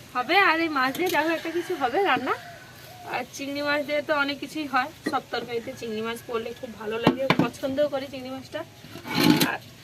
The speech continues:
এই যে তেলাপিয়া মাছ গা, তেলাপিয়া মাছ না আমার বাড়িতে সবাই খুব পছন্দ করে খেতে, আমিও খুব পছন্দ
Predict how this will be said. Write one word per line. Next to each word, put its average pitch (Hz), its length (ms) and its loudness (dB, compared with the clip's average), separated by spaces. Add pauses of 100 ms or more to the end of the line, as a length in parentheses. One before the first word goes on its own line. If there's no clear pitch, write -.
(220)
এই 285 120 -2
যে 294 140 2
তেলাপিয়া 262 400 2 (100)
মাছ 262 160 2 (100)
গা, 294 100 4 (880)
তেলাপিয়া 262 360 -2 (100)
মাছ 277 220 2
না 302 100 -2
আমার 269 180 -2
বাড়িতে 240 200 2 (100)
সবাই 262 240 -2
খুব 285 100 -6 (100)
পছন্দ 220 300 -6 (120)
করে 208 180 -8
খেতে, 214 200 -8 (120)
আমিও 285 280 -6
খুব 311 160 -6
পছন্দ 202 240 -8